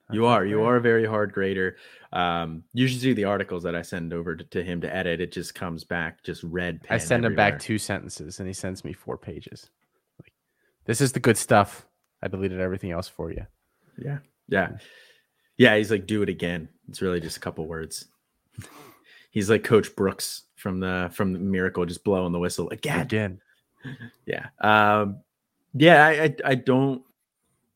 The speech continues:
Speaker 2: I, I understand the rationale as well for, for,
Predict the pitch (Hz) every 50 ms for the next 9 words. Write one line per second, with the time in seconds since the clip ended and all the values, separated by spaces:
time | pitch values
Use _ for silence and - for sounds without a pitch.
0 | _ _ 120 117 123 131 127 127 127 123 123 - 123 113 107 104 101 95 95 -
1 | - 104 98 98 92 87 - - 87 87 85 85 - - - - - - 90 82
2 | 85 82